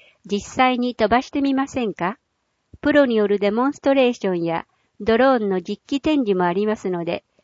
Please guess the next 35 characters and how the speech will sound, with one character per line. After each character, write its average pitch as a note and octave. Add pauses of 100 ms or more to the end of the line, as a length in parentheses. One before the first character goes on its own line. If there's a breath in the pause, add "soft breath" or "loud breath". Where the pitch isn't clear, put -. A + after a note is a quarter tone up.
(100)
ぜ B3+
ひ A3
申 G3+
し -
込 A3+
み A#3
し -
て A3+
く A3
だ G#3+
さ G#3
い。 D#3+ (1040)
時 A#3
九 D4+
月 C#4+
十 A#3+
九 C4
日 A#3+
月 A3+
曜 C#4
日 F3+
祝 -
日。 F#3 (760)
第 C4
一 A3
部 F#3
十 C#4
時 A#3
か G3
ら F3+
十 B3+
一 C4
時 F#3
三 A3
十 A3+